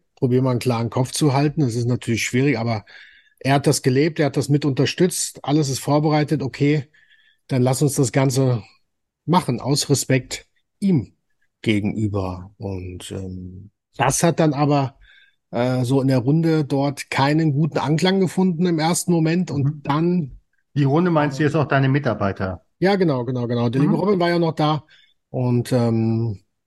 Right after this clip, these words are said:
Speaker 1: ich weiß gar nicht, wer noch alles mit dabei war. Und das war irgendwie so, ja, das Event zu machen, stoßte bei allen auf, ja, äh, auf den Magen, sag ich jetzt mal ganz liebevoll gemeint.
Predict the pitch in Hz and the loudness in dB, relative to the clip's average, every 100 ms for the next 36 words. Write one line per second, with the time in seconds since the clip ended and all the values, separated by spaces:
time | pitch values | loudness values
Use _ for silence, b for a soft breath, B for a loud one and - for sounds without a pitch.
0 | _ - 123 123 135 123 120 135 143 139 | _ -2 -2 2 2 2 2 0 2 0
1 | 135 135 131 117 123 120 120 131 123 117 | 2 0 0 2 0 2 0 -2 -2 0
2 | 127 123 135 131 139 135 135 135 131 147 | 0 0 0 2 2 2 2 2 2 0
3 | 131 127 147 160 151 151 147 143 B B | 0 0 0 2 0 0 0 -6 B B
4 | B - - 156 151 143 - 120 131 - | B -6 -4 0 0 0 -4 -2 -4 -2
5 | 160 170 160 143 - _ _ _ _ - | 0 2 2 0 -4 _ _ _ _ -2
6 | 120 120 117 - - - 120 123 113 98 | 0 0 -2 -8 -12 -10 -4 0 0 -4
7 | - 110 110 - 147 - 139 131 127 127 | -4 -2 -2 -2 0 2 2 2 2 2
8 | 120 107 107 113 104 110 107 110 107 - | 0 -2 -2 -4 -4 -2 0 0 0 -2
9 | 110 110 - 113 110 113 120 | -2 -2 0 0 0 0 -2